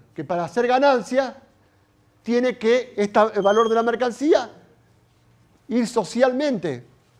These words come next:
a enfrentarse con otras mercancías iguales. Y el tiempo medio social que se hace esa mercancía es la que va a determinar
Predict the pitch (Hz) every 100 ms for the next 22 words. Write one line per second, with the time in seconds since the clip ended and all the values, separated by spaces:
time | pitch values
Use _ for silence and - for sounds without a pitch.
0 | _ - 175 226 180 180 202 190 254 -
1 | 190 208 226 294 - 226 - - _ _
2 | _ _ 175 185 190 214 - 254 254 233
3 | - - 196 285 302 208 - - _ _
4 | _ _ _ _ _ _ 196 202 185 -
5 | 285 269 254 240 269 269 240 - 220 -
6 | 277 254 214 - - _ _ _ _ _
7 | - 160 190 240 196 175 175 185 202 208
8 | 233 196 190 196 - _ _ _ _ _
9 | _ _ _ _ _ _ _ _ _ _
10 | _ _ 226 220 - - _ _ _ _
11 | _ _ 190 180 180 208 220 226 196 185
12 | 220 226 240 233 226 -